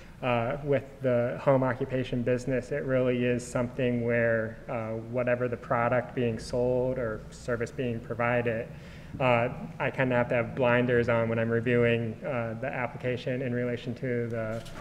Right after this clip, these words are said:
regulations, and, uh, the way the home occupation, uh, permit regulations read is it's more of an impact to the surrounding area, uh, s-, such as traffic and how many people are coming and going to the site, and, uh, how much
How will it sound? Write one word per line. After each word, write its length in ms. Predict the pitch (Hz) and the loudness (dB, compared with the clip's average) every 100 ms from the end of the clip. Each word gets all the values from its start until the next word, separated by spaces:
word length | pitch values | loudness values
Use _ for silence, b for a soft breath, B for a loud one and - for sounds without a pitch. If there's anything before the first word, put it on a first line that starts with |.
| - 135 | -8 -2
regulations, 880 | 123 123 120 120 120 127 117 120 | 0 2 2 0 2 2 2 2
and, 380 | 139 123 117 120 | 0 2 2 -2
uh, 260 | 151 123 120 - - | -2 -4 -6 -8 -8
the 80 | - | -4
way 340 | 131 131 127 123 | 0 4 4 2
the 120 | 120 | 2
home 180 | 127 123 | 2 0
occupation, 720 | 120 127 120 120 131 120 113 B B B B B | 0 -4 -6 -6 -6 -6 -6 B B B B B
uh, 220 | 143 123 117 | 0 2 2
permit 480 | 135 131 127 139 - | 4 4 4 0 2
regulations 640 | 151 131 127 120 135 127 120 | 2 4 2 2 0 -2 2
read 460 | 139 143 139 131 | 4 6 6 4
is 180 | 127 120 | 2 0
it's 180 | 123 - | -4 -2
more 240 | 131 123 120 | 2 4 4
of 100 | 123 | 2
an 180 | 120 175 | 0 0
impact 520 | 131 127 123 120 - | -2 0 0 -2 -4
to 240 | 131 123 | -2 -2
the 120 | 120 | -2
surrounding 560 | 120 139 123 123 123 151 | -4 0 2 4 2 0
area, 600 | 127 120 127 131 131 123 - - | 0 2 2 2 0 -2 -8 -8
uh, 300 | 156 123 139 | -4 -4 -6
s-, 300 | - - - - | -8 -18 -20 -18
such 320 | - 143 131 | -6 -4 -2
as 220 | 127 120 - | 0 0 -2
traffic 640 | - 117 117 - 120 - | -2 -2 -2 -4 -6 -6
and 380 | 147 120 117 113 - B B | -6 -4 -4 -6 -10 B B
how 100 | 139 | 0
many 140 | 135 | 0
people 240 | 131 131 123 | 0 0 0
are 60 | |
coming 360 | 120 127 123 127 | 0 -2 -2 -2
and 120 | 135 | -2
going 300 | 131 123 123 | -2 -2 -2
to 100 | 123 | -4
the 100 | 123 | -8
site, 400 | 117 123 113 117 - - | -10 -6 -6 -8 -12 -8
and, 380 | 147 120 117 117 | -4 -4 -4 -4
uh, 120 | 113 | -6
how 140 | 113 | -4
much 260 | 123 120 | -2 -2